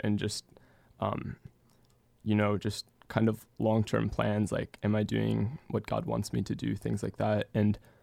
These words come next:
I think that those things are good to keep in mind, but that's not necessarily, um, incompatible with enjoying the time you have because,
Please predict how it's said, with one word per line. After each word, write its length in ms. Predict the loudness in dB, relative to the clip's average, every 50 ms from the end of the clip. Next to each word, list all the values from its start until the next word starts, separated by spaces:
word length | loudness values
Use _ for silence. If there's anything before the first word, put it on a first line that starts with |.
| _ _ _ _ -2 0
I 60 | 2
think 280 | 6 8 8 8 8
that 180 | 4 -2 -2 0
those 180 | 0 0 2 2
things 240 | 4 4 6 6
are 80 | 4 4
good 180 | 4 2 2 2
to 80 | 0 0
keep 220 | 0 0 0 2
in 120 | 2 2
mind, 360 | 2 2 2 4 4 4 4 2 2
but 120 | 0 2
that's 220 | 2 0 0 0 0
not 160 | -2 0 0
necessarily, 800 | 0 0 0 0 -2 0 2 2 2 2 0 0 -2 -2 -4 -8 -12 _ _ _ _ _ _ -20 -16 -10 -6
um, 280 | -6 -4 -4 -6 -6 -4
incompatible 760 | 0 0 0 0 0 -2 -2 0 0 2 2 2 0 0 0
with 220 | 0 0 -2 -2 -2
enjoying 420 | -2 -2 -2 -2 -2 -2 -4 -4
the 60 | -6
time 240 | -8 -8 -6 -6 -6
you 100 | -6 -6
have 220 | -6 -6 -6 -4
because, 420 | -4 -4 -4 -2 -4 -4 -4 -6